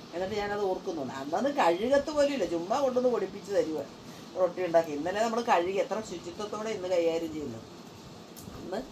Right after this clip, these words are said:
അതിൻ്റെ കട്ടയും കല്ലുമൊക്കെ ഇങ്ങനെ പെറുക്കി കഴിഞ്ഞ് ഇങ്ങനെ മുറത്തിലിട്ട് ഇങ്ങനെ പേറ്റുക എന്ന് പറയും. ഇങ്ങനെ പേറ്റി എടുത്തതിന് ശേഷം അത് ഒരു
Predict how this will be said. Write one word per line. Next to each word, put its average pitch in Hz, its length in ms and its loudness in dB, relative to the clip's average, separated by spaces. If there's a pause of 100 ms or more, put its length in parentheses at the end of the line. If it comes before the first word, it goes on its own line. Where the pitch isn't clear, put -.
(260)
അതിൻ്റെ 202 320 6
കട്ടയും 247 360 4
കല്ലുമൊക്കെ 254 360 8
ഇങ്ങനെ 233 200 2
പെറുക്കി 226 340 -2
കഴിഞ്ഞ് 214 260 -2
ഇങ്ങനെ 214 200 -2
മുറത്തിലിട്ട് 208 440 0
ഇങ്ങനെ 202 160 -2 (120)
പേറ്റുക 202 580 0
എന്ന് 190 140 -2
പറയും. 139 200 2
ഇങ്ങനെ 185 240 -2
പേറ്റി 180 420 -6 (680)
എടുത്തതിന് 196 460 -2 (100)
ശേഷം 185 380 2 (200)
അത് 185 160 -2 (480)
ഒരു 208 100 -2